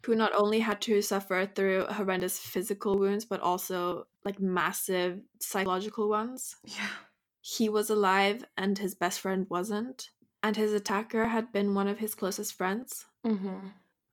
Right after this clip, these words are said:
Speaker 1: And then there's the attacker himself, who also seems to be incredibly remorseful.
Speaker 2: Mm.
Speaker 1: And it's just a tragedy. Like, the whole entire thing is just so fucking sad.
Speaker 2: It's an actual real-life nightmare.
Speaker 1: It is.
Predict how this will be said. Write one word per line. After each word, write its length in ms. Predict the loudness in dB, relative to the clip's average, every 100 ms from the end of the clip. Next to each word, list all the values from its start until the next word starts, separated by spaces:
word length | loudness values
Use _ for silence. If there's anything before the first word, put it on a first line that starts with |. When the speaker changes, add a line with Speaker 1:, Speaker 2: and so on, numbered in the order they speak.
| _ 0
Speaker 1:
And 180 | 2
then 160 | 4 2
there's 200 | 4 4
the 80 | 4
attacker 420 | 2 0 0 0
himself, 640 | -2 -2 2 4 2 0 -14 -2
who 180 | 2 2 2
also 300 | 0 -2 -4
seems 320 | -2 -2 -2
to 60 | 2
be 280 | 2 2 -2
incredibly 720 | -4 0 0 2 2 4 2
remorseful. 880 | 0 0 2 0 -2 -2 0 0 -4 -10 _ -8
Speaker 2:
Mm. 380 | -8 -8 -12 -16 _ _ _ _ _ -6
Speaker 1:
And 80 | -2
it's 120 | 0
just 360 | -2 -4 -6 -16 _ _ -16
a 40 | -10
tragedy. 680 | -6 -4 -2 0 0 -2 _ _ _ -8
Like, 140 | -4
the 80 | -4
whole 320 | -2 2 2
entire 380 | 2 0 -2 -2
thing 380 | -4 -4 -4 -8 -8
is 200 | -4 -2
just 320 | -2 -2 -2 -4
so 180 | -4
fucking 420 | -4 -6 -4 -4 -6
sad. 440 | -6 -6 -6 -10 _ _ _ -14
Speaker 2:
It's 120 | -8
an 80 | -6
actual 420 | -6 -4 -4 -4
real-life 380 | -6 -6 -8 -6
nightmare. 440 | -6 -6 -6 -8 -14 _ _ _ -8
Speaker 1:
It 180 | -6
is. 380 | -6 -8 -10 -12